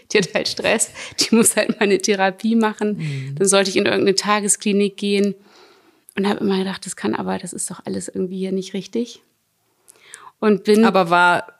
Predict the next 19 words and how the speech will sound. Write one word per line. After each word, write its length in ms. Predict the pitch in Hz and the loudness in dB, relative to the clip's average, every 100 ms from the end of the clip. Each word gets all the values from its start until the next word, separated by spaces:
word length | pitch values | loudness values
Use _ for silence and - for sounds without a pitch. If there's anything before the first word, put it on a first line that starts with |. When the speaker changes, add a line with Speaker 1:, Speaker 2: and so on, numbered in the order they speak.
| _ - | _ -4
Speaker 2:
also 200 | 185 156 | -2 -2
es 100 | 151 | -2
hätte 180 | 170 170 | 0 2
ja 160 | 156 151 | 2 2
auch 80 | |
gut 160 | - 160 | -2 -2
sein 160 | 156 147 | 0 0
können, 160 | 160 | 0
dass 140 | 156 - | 0 0
du 100 | 156 | -2
an 100 | 151 | -2
irgendeine 480 | 151 151 147 147 | 0 0 -2 -4
tolle 360 | - 151 147 147 | -6 -4 -4 -4
Therapeutin 960 | 160 143 143 147 147 147 147 147 170 165 | -4 -4 -4 -4 -4 -4 -4 -6 -6 -6
gerätst 500 | 160 160 160 156 151 | -6 -4 -4 -4 -6
oder 140 | 147 | -6
einen 80 | 143 | -6
tollen 320 | 147 143 143 | -8 -8 -8
Therapeuten. 1000 | 147 139 139 - 143 139 151 175 233 | -8 -10 -10 -10 -10 -8 -4 0 0